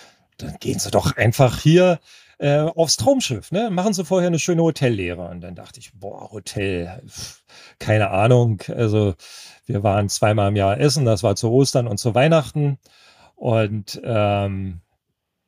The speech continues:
dann dachte ich: "Na gut, guckst du mal", hatte mich dann ein bisschen informiert und wollte dann natürlich Hotelfachmann lernen, hatte aber aus Versehen den Bogen für Restaurantfachleute gegriffen <laughs> und habe dann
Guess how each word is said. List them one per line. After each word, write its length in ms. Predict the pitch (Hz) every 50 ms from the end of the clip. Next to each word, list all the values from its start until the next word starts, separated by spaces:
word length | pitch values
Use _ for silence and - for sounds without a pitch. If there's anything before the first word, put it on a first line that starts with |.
| _ _ _
dann 240 | - 110 101 98 92
dachte 360 | 101 95 90 - - - 113
ich: 180 | 98 - - 123
"Na 100 | 107 104
gut, 340 | 95 117 123 123 - 101 -
guckst 320 | - - 147 - - - 175
du 40 |
mal", 360 | 160 156 151 147 151 151 139 123
hatte 180 | 117 - -
mich 200 | 113 113 107 -
dann 160 | - 117 117
ein 20 | 117
bisschen 260 | 117 - - 135 135
informiert 580 | 127 120 - - 117 101 110 135 175 196 185 -
und 180 | 135 113 98
wollte 220 | 123 117 117 123 107
dann 140 | 123 113
natürlich 380 | 113 113 113 - 113 104 - -
Hotelfachmann 640 | 120 98 - 165 196 - 160 131 - - 101 104 98
lernen, 320 | 98 104 120 147 175 180 _ _ - - - - - - - _ _
hatte 300 | - - 131 - 196 -
aber 280 | 117 113 117 - -
aus 220 | - 135 180 - -
Versehen 680 | - 120 107 92 95 110 113 127 147 156 156 143 120
den 380 | - 113 117 117 117 123 127 -
Bogen 340 | - 117 113 123 139 143 131
für 160 | - - 120 110
Restaurantfachleute 960 | 117 - - - 107 87 - - 160 - - - - - 92 80 - 92 82
gegriffen 520 | 92 87 - - 120 107 - - 143 143 - - - - - - - -
<laughs> 340 | - - 539 - - - -
und 500 | 226 180 - - 190 - - - - -
habe 260 | 151 139 147 147 135
dann 300 | - 131 143 160 165